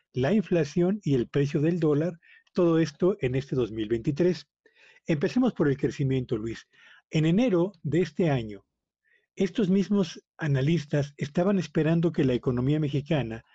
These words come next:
cerrara dos mil veintitrés con un avance de apenas el uno por ciento. En la encuesta aplicada en julio, que acabo ahora mismo de mencionar, han elevado su pronóstico de crecimiento al dos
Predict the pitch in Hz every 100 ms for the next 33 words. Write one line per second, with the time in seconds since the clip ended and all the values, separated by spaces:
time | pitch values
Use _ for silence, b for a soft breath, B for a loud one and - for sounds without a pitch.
0 | b b _ - 156 127 160 196 170 151
1 | - 123 120 135 165 160 143 180 170 143
2 | 151 - _ _ _ 143 156 190 156 165
3 | 156 165 139 127 - 156 156 143 - 120
4 | 117 - 117 110 135 117 - 151 151 143
5 | - _ _ b b b b _ 147 135
6 | 135 135 180 214 - 202 156 147 127 156
7 | 151 127 110 - 220 202 123 120 - -
8 | 101 - 113 139 139 135 127 123 131 131
9 | 135 139 165 143 117 - B B B B
10 | - 196 202 180 156 170 160 143 139 135
11 | 147 165 160 131 120 123 - 143 160 143
12 | 180 - 135 120 117 160 165